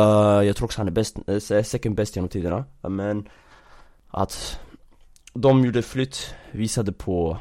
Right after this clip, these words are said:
att s-, den här sommaren var något annorlunda från, gentemot pandemiåret förra året, där det var mycket, inte lika mycket ekonomiska resurser att kunna leka runt med och kunna investera mer på, in i sina respektive föreningar och klubbar.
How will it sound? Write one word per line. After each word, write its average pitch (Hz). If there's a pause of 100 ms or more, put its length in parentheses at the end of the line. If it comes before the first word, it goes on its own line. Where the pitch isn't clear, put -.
(100)
att -
s-, -
den 95
här 98
sommaren 101
var 87
något 90
annorlunda 104
från, 90
gentemot 98
pandemiåret 95
förra 95
året, 90
där 71
det 78
var 78
mycket, 82 (500)
inte -
lika 110
mycket 107 (880)
ekonomiska 104
resurser -
att 90
kunna 92
leka 92
runt 110
med 104
och 78 (120)
kunna 80
investera 92
mer 98
på, -
in 95
i 92
sina 82
respektive -
föreningar 85
och -
klubbar. 104